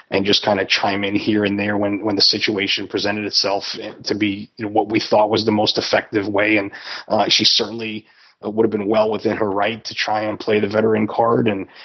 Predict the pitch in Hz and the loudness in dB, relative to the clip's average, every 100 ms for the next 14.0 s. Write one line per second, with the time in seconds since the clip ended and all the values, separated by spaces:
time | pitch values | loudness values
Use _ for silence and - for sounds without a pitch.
0 | - 101 101 98 98 98 104 107 101 92 | -6 -2 -2 -2 -4 0 0 2 0 0
1 | - - 101 101 107 107 110 98 98 101 | 0 2 2 2 2 2 2 -2 -4 -2
2 | 104 113 113 101 104 98 107 135 107 95 | 0 2 2 2 0 0 0 2 0 0
3 | 113 110 104 104 - 104 104 98 - 110 | -2 -2 -2 -4 -4 -2 0 0 2 2
4 | 104 98 113 104 98 - 107 - 127 120 | 2 4 4 2 -2 -2 0 2 2 0
5 | 104 98 101 92 - 101 - 95 98 95 | -4 -4 -4 0 2 2 0 -2 -8 -4
6 | - - - 131 107 - 95 92 92 95 | 0 2 2 2 0 0 0 0 -4 -8
7 | 92 92 101 101 98 101 - - 104 101 | -8 -10 -12 -8 -8 0 0 2 0 0
8 | - - - - - 117 107 - 98 101 | -4 -18 -18 -6 -2 0 0 -2 -2 0
9 | - 98 98 101 95 98 107 - 92 101 | 0 -4 -6 -6 -4 -2 -4 -6 -4 -4
10 | - 107 110 101 95 - - - - - | -4 -4 -2 -2 -2 -8 -14 -12 -14 0
11 | 92 98 92 90 - 104 101 110 110 - | 4 4 4 2 2 2 2 0 0 -2
12 | - 110 107 113 - 110 107 113 127 131 | -6 -4 -2 -2 -2 -2 -2 0 0 2
13 | 127 131 123 113 104 127 107 - 113 110 | 4 4 4 2 0 0 0 -2 0 0